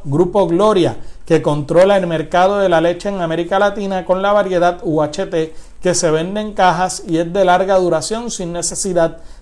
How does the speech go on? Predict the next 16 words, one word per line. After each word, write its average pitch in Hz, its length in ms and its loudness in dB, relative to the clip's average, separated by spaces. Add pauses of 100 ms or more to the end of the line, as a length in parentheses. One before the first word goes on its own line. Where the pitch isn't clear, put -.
(140)
de 147 120 2
refrigeración. 143 1000 -2 (440)
En 151 160 -2
Puerto 151 300 2
Rico, 202 320 0
sin 220 200 -4
embargo, 202 400 2
Suiza 202 360 0
Dairy 196 340 0
solo 190 280 0
domina 190 360 0
la 180 120 2
distribución 170 640 0
de 185 80 2
leche 170 280 -2
fresca, 226 560 -2